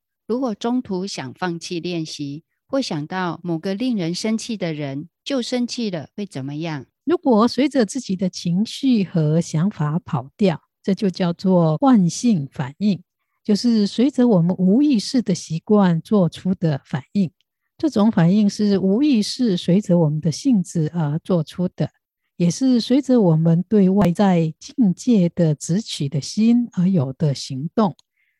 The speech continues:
Speaker 2: 这一些行动会加深我们原有的执着、贪心和生气，或者是仇恨的心，让我们的生命一直困在习气的牢笼里面。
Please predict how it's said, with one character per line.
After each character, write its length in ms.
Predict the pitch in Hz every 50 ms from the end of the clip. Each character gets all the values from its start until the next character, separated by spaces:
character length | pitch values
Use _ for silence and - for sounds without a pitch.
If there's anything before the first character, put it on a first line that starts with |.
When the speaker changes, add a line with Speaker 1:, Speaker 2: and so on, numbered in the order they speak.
| _ _
Speaker 2:
这 180 | - 339 339
一 20 | 330
些 200 | - - 311 294
行 240 | - - 196 202 208
动 260 | - 233 226 208 208
会 260 | - 220 196 185 170
加 280 | 165 - - 190 190 185
深 240 | - - 196 196
我 120 | 180 147 139
们 200 | 143 147 156 165
原 280 | 165 156 151 170 214 240
有 180 | 220 156 147 139
的 140 | - 160 143
执 260 | - - 160 175 214
着、 640 | - - - 175 151 139 139 139 143 160 180 202 - _ _ _
贪 320 | - - 185 185 180 190
心 540 | 196 - - 185 190 190 190 190 190 190 185 - _
和 340 | - 160 139 135 139 151 156
生 400 | 156 - - 277 277 269 294 294 -
气， 340 | - - 294 277 196 151 - _ _ _ _ _ _
或 160 | - 202 185
者 140 | - 180 160
是 360 | - - - 196 190 180 175
仇 400 | 165 - - 151 135 131 156 196
恨 360 | - - 285 277 202 156 156
的 140 | - 151 135
心， 420 | - - - 180 190 190 190 190 - _ _ _ _ _
让 180 | - 330 311 262
我 160 | 220 180 170
们 80 | 190
的 140 | 185 202 190
生 200 | - - 220 226
命 300 | 233 233 240 220 196 190 -
一 80 | - 262
直 260 | - - - 202 180
困 460 | - - - - 262 233 202 180 175
在 340 | - - 208 202 185 165 156
习 320 | 147 - - - 151 175 185
气 300 | - - - 277 226 180
的 400 | - 202 175 160 143 131 135 131
牢 260 | 135 131 139 165 180
笼 220 | 160 143 147 160
里 180 | 160 139 - -
面。 280 | - 208 226 202 143